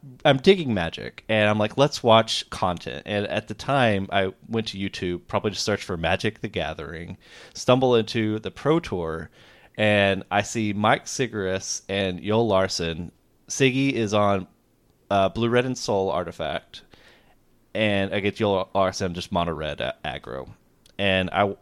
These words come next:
saw Sigrist's, Siggy's deck, and it just, like, the Insult Artifact enchantment, I was like, "That is so cool." And then, like, uh, watching other Magic, I was like, "Okay, Siege, I don't need." That was, like, one of my first loves and stuff like that. So,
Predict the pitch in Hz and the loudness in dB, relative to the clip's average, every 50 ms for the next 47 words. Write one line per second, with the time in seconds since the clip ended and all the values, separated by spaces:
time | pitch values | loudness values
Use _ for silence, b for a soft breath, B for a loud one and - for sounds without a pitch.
0 | _ - - - - 143 147 147 135 - - - - - 131 123 117 123 113 110 | _ -10 -4 2 6 8 8 8 8 6 4 -2 -6 -2 -2 0 0 0 0 -2
1 | - - - _ _ _ - 110 113 - - 135 120 113 107 95 87 95 95 90 | -2 -8 -12 _ _ _ -8 -6 -4 -2 0 0 0 0 -2 -2 -2 0 0 0
2 | 90 - - - - - 95 92 92 90 92 98 95 - - - - - - _ | 0 -2 -6 -10 -6 -2 -2 0 0 0 -2 -4 -4 -2 -2 -2 -2 -2 -6 _
3 | _ - 120 110 107 101 - - 139 135 90 101 104 98 - - 107 95 95 - | _ -2 0 0 0 0 2 4 6 6 6 6 2 2 0 0 0 0 0 -2
4 | - - _ b b b b b b b b b 98 - - - 98 95 - 92 | -6 -18 _ b b b b b b b b b -8 -6 -2 0 2 2 2 2
5 | 90 90 98 95 - 87 - - 123 113 113 107 - - - 110 95 - - 120 | 2 2 0 0 -2 -6 -6 -2 -2 0 0 0 0 0 0 0 -2 -2 -4 -4
6 | 120 127 131 127 127 131 - - 104 98 95 95 92 76 85 90 87 87 - - | 0 2 2 2 2 0 0 -2 0 0 0 0 -2 -2 -2 -4 -4 -4 -4 -2
7 | 104 92 98 98 95 - - 104 104 107 104 107 104 101 - 110 107 - 95 90 | -2 0 2 0 0 0 0 0 0 2 2 2 0 2 0 0 -2 0 -2 -2
8 | 90 87 - - 82 85 - - - 101 104 - - 90 - - - 113 117 - | -2 -2 -2 -4 -6 -6 -6 -6 -4 -4 -4 -4 -4 -6 -6 -6 -4 -6 -4 -2
9 | - 101 95 98 104 117 123 104 87 85 82 90 98 - - - _ - 110 104 | 0 0 2 2 2 0 -2 -2 -4 -4 -4 -4 -6 -10 -14 -20 _ -12 -8 -4
10 | 101 92 95 - 98 92 90 - - 110 101 107 104 98 95 - - 85 82 - | -4 -4 -2 -2 -2 -4 -4 -4 -2 2 4 4 4 4 2 -2 -2 -6 -8 -8
11 | - 78 80 80 85 - - - - b b b b b b b b b b b | -10 -10 -10 -10 -10 -12 -14 -14 -16 b b b b b b b b b b b
12 | 120 107 - 117 104 - 98 95 - - 90 85 87 - - - - 101 92 90 | -4 -2 -2 0 0 2 0 0 0 0 0 2 0 0 -2 -4 -2 -2 -2 0
13 | 87 85 87 | -2 -2 -4